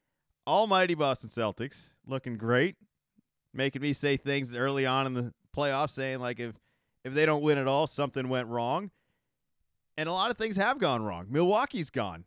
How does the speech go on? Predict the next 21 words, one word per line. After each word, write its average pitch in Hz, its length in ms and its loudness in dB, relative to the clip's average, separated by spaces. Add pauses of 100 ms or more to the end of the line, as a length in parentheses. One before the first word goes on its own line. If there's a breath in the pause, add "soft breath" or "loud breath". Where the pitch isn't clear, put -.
(100)
They're 196 140 -6
not 226 180 -2
in 254 140 -4
this 131 260 -4
anymore. 101 520 -6 (540)
We're 151 120 -2
playing 185 320 -2
Philly. 220 500 -2
We 156 140 -2
have 139 180 -2
home 165 240 0
court 180 320 2
over 131 220 4
them, 135 320 -4 (200)
which - 100 -18
is 131 100 -14
great. 135 400 -4 (420)
We've 139 240 -6
beaten 139 220 -4
them 147 120 0
before. 165 500 -4